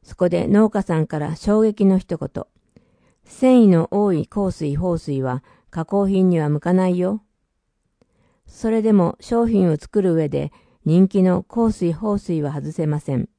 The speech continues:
地道に試作から取り組むしかないな、と決意を新たにしました。試作品第一号は梨の蜜。一日に幸水十キログラム、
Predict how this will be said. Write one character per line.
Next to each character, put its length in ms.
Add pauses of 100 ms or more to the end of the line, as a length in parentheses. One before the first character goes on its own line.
(760)
地 140
道 260
に 200
試 80
作 260
か 140
ら 100
取 220
り 20
組 180
む 60
し 80
か 140
な 120
い 80
な、 220 (220)
と 120
決 300
意 120
を 140
新 180
た 120
に 100
し 160
ま 120
し 100
た。 180 (1900)
試 180
作 300
品 240
第 240
一 240
号 220
は 160
梨 320
の 140
蜜。 420 (1500)
一 220
日 280
に 180
幸 240
水 240
十 160
キ 180
ロ 120
グ 100
ラ 120
ム、 160